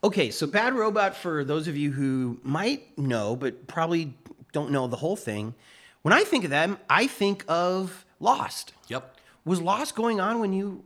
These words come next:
Speaker 1: went over there?
Speaker 2: It was. It was, I think we, I joined there in season five.
Speaker 1: Wow.
Speaker 2: <clears throat> So
Speaker 1: How, how many seasons did it
Speaker 2: There were ultimately seven. I think that's right. There may have been six. <laughs> I'm a terrible, terrible fan.
Speaker 1: <laughs>
Speaker 2: I'm pretty sure there were seven. <clears throat>
Speaker 1: Were you a fan at the time?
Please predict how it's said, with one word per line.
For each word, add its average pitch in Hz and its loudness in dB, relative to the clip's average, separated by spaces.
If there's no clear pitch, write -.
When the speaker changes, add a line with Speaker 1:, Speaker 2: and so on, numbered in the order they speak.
Speaker 1:
went 175 -2
over 190 -2
there? 233 -4
Speaker 2:
It 139 -4
was. 143 0
It 120 -6
was, 123 -8
I 101 -14
think 170 -14
we, 151 -12
I 135 -8
joined 160 -8
there 147 -8
in 127 -10
season 123 -10
five. 95 -14
Speaker 1:
Wow. 104 -2
Speaker 2:
<clears throat> - -12
So 175 6
Speaker 1:
How, 190 0
how 190 6
many 226 6
seasons 180 0
did 127 -4
it 117 -4
Speaker 2:
There 123 -2
were 131 -2
ultimately 147 -4
seven. 98 -4
I 110 -12
think 175 -6
that's 185 -6
right. 98 -8
There 117 -6
may 135 -4
have 135 -4
been 127 -8
six. 117 -8
<laughs> - -14
I'm 127 -6
a 160 -6
terrible, 151 -2
terrible 147 2
fan. 127 -6
Speaker 1:
<laughs> - 0
Speaker 2:
I'm 147 -4
pretty 208 2
sure 170 0
there 143 2
were 120 -4
seven. 101 -10
<clears throat> 135 -10
Speaker 1:
Were 151 6
you 220 10
a 214 10
fan 202 6
at 185 0
the 151 -2
time? 101 -4